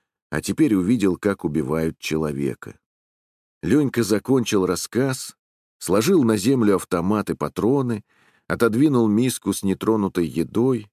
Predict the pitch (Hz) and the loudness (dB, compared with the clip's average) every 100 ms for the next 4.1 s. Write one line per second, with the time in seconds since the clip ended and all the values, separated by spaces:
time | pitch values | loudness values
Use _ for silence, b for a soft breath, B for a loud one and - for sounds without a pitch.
0 | _ _ _ - 113 170 127 98 92 85 | _ _ _ -4 0 0 0 -2 0 0
1 | 92 113 107 - 82 85 - 131 147 135 | 0 0 0 0 -2 -2 -2 0 2 0
2 | 98 B B B - 196 139 120 110 139 | -4 B B B -4 0 2 4 4 2
3 | 117 104 95 90 98 117 117 - 65 _ | 2 0 0 2 2 0 -2 -8 -14 _